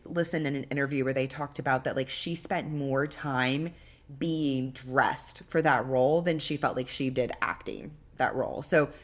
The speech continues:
she was definitely dressed to the nines. She's, like, bleachy blonde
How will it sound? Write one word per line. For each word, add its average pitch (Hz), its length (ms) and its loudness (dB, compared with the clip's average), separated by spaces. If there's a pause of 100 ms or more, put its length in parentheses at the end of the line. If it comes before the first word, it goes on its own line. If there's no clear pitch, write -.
(140)
she - 120 -2
was 175 160 -2
definitely 190 680 2
dressed 147 480 2
to 196 80 -2
the 185 120 0
nines. 139 760 2
She's, - 220 -6
like, 127 220 -4
bleachy 151 500 -4
blonde 127 580 -2